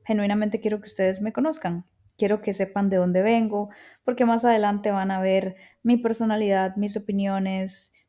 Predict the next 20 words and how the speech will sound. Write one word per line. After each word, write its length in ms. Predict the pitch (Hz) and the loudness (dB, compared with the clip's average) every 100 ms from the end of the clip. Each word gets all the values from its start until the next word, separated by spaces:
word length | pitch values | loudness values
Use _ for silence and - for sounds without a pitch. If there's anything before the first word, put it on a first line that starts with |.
| - | -4
mi 80 | 208 | 0
manera 360 | 196 190 196 | 0 2 2
de 80 | 202 | 0
ser. 500 | 196 185 185 185 - _ _ | 2 2 2 0 -10 _ _
Y 60 | 196 | -4
creo 180 | 214 196 | -2 -2
que 60 | |
este 120 | 208 208 | -2 -6
episodio 420 | 185 180 180 190 | -4 -2 0 0
es 140 | 190 | -4
como 280 | - 196 190 | -4 -2 0
la 140 | 175 | 0
base 480 | 165 175 185 185 180 - _ _ _ _ _ - | 0 0 -2 -6 -8 -12 _ _ _ _ _ -4
y 60 | 208 | -2
el 100 | 185 | 0
fundamento 560 | 190 185 180 185 190 | 0 0 0 0 2
de 80 | 185 | 2
todas 260 | 185 180 175 | 0 -4 -6
esas 220 | 175 - | -10 -10
cosas. 520 | - 170 175 - | -8 -10 -12 -18